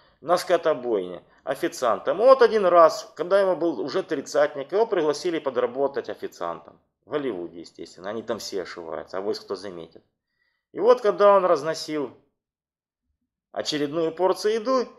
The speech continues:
с ним столкнулся небольшого рода, как он написал, «дедуган»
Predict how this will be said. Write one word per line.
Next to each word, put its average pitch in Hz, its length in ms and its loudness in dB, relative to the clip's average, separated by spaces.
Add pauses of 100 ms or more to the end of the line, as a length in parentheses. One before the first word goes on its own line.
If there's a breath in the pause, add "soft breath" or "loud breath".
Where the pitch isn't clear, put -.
(340 soft breath)
с - 100 -14
ним 214 180 0
столкнулся 196 880 2 (380)
небольшого 175 640 2
рода, 175 260 2
как 147 180 -2
он 160 100 -2
написал, 151 440 -2
«дедуган» 151 720 4